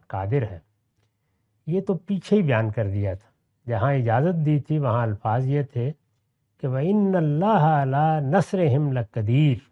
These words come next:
اور اللہ یقیناً ان کی مدد پر قادر ہے۔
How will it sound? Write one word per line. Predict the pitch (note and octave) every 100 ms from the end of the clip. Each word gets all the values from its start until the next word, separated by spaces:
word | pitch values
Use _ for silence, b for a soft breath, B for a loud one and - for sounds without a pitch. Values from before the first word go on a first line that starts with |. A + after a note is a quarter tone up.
| _ _ _ _ _ _
اور | C#3 C3
اللہ | C#3 D#3+ E3+
یقیناً | E3+ C3 B2+ E3+ G3+ A3+
ان | G3+ D#3
کی | - D3+
مدد | B2 A#2 C#3 _
پر | C#3+ C3
قادر | - A#2+ A#2 A#2
ہے۔ | F#2 _